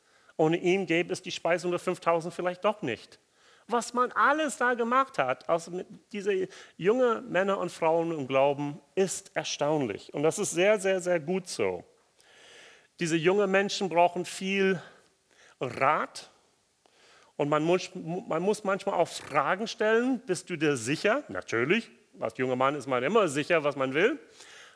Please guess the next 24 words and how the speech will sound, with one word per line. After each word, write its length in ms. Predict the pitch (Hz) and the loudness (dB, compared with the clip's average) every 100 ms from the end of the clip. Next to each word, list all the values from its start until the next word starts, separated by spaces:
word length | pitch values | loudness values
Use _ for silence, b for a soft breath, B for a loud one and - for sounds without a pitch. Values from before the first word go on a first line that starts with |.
| B | B
Aber 200 | 175 180 | 2 4
das 200 | 190 180 | 2 0
ist 100 | 196 | -4
auch 240 | 190 185 - | -2 -2 0
ganz 220 | 233 - | -4 0
anders, 400 | 185 208 208 - | 0 2 0 0
als 180 | 180 196 | -2 -4
mit 160 | 202 | -8
Kindern 380 | - 247 233 131 | -6 -2 -2 -2
umzugehen. 680 | 120 - 139 107 92 82 85 _ _ _ b b b b b | -4 -8 -4 -4 -4 -6 -14 _ _ _ b b b b b
Und 80 | 135 | 0
da 120 | 156 | 0
muss 180 | 185 190 | 2 -2
man 120 | 196 | -2
auch 220 | 196 180 170 | 0 0 0
wissen, 460 | 220 - 190 185 - | -2 0 -2 -4 -6
bei 280 | 139 151 | -4 -2
unseren 360 | 156 160 160 151 | 0 0 0 0
erwachsenen 1200 | 147 135 123 175 - - 190 170 175 175 170 165 B B | 0 -2 0 -2 -4 -8 -4 -2 0 0 -2 -6 B B
oder 260 | - 131 131 | -4 -4 -2
heranreifenden 1080 | 143 135 190 180 135 143 175 180 180 160 151 | 0 4 2 0 0 2 2 -2 -4 -2 0
Menschen 420 | 151 165 - 160 | 0 -2 -4 -4
im 140 | 143 | -4
Glauben, 520 | 139 139 139 143 147 | 2 2 2 -2 -6